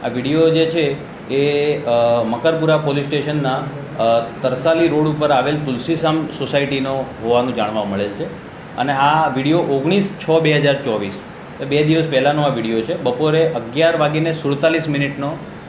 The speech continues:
આ વીડિયો છે. અ, આ જે, અ, ઇકો ગાડી છે એનો ટ્ર-, એનો નંબર છે જી જે સિક્સ પી એફ ફોર ટુ થ્રી સેવન, બેતાલીસ સાડત્રીસ જી જે સિક્સ પી એફ.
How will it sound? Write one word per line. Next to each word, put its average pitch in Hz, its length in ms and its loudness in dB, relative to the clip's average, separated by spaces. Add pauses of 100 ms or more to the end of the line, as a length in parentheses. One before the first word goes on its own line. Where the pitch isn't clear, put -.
(140)
આ 120 280 2
વીડિયો 117 360 -2
છે. 165 160 -8 (720)
અ, 113 60 -2 (1500)
આ 139 100 0
જે, 175 340 2
અ, 135 360 -2
ઇકો 175 300 0
ગાડી 160 260 2
છે 147 480 -2
એનો 147 160 0
ટ્ર-, - 360 -6
એનો 151 140 0
નંબર 151 360 2
છે 160 180 0
જી 147 160 2
જે 165 160 2
સિક્સ 190 420 -4 (280)
પી 170 200 2
એફ 156 180 4 (640)
ફોર 170 200 4
ટુ 185 340 -2
થ્રી 156 140 4
સેવન, 107 320 0 (220)
બેતાલીસ 160 420 2
સાડત્રીસ 147 560 0 (200)
જી 151 140 2
જે 160 140 2
સિક્સ 170 360 -4
પી 143 200 2
એફ. 113 100 0